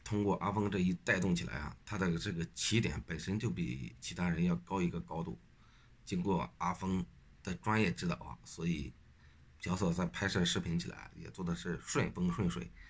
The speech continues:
春风得意。第三一点呢，就是表嫂的这些视频，我看的就是她选，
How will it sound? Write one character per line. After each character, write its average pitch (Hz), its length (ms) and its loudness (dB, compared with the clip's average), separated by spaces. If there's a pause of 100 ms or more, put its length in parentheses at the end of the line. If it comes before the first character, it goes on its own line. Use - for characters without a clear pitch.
(720)
春 101 200 2
风 95 180 4
得 76 160 0
意。 82 160 0 (400)
第 110 180 4
三 127 280 2
一 120 80 4
点 65 180 2
呢， 65 160 -2
就 76 100 -10
是 71 260 -8 (760)
表 85 260 -4
嫂 87 240 -2
的 78 360 -4 (480)
这 101 100 -4
些 90 100 0
视 90 180 2
频， 85 260 0
我 82 120 2
看 - 200 -4
的 78 80 -2
就 78 120 -10
是 71 280 -8 (300)
她 87 160 -2
选， - 220 0